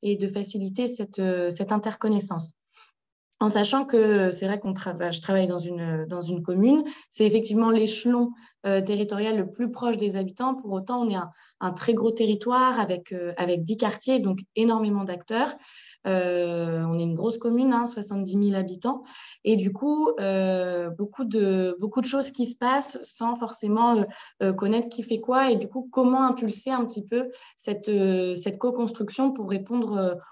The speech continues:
au mieux aux enjeux, euh, et aux problématiques rencontrées par, euh, par les habitants. Euh, pour, voilà, pour moi et pour, et pour nous, c'est vrai que ça paraissait assez indispensable de solliciter les structures de terrain, en fait,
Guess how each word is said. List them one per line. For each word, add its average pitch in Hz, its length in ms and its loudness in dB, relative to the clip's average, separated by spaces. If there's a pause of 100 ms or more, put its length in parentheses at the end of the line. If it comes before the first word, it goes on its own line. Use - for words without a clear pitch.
(120)
au 190 80 0
mieux 220 240 6
aux 208 200 4
enjeux, 220 480 0
euh, 175 380 -4
et 185 140 -4
aux 180 40 -8
problématiques 190 600 -6
rencontrées 208 420 -4
par, 208 240 0
euh, 180 100 0 (580)
par 214 160 2
les 226 140 6
habitants. 208 460 0 (500)
Euh, 175 920 0 (200)
pour, 214 160 4 (380)
voilà, 214 220 2
pour 185 200 -6
moi 240 440 4
et 202 120 2
pour, - 300 -10
et 190 80 -4
pour 190 220 -4
nous, 262 160 6
c'est 233 100 0
vrai 208 140 -2
que - 80 -18
ça 196 100 -6
paraissait 190 460 -2
assez 190 260 -4
indispensable 220 720 -2 (400)
de 202 460 6
solliciter 226 640 0
les 233 100 6
structures 214 480 0
de 190 140 2
terrain, 202 440 2
en 220 40 -2
fait, 254 240 -4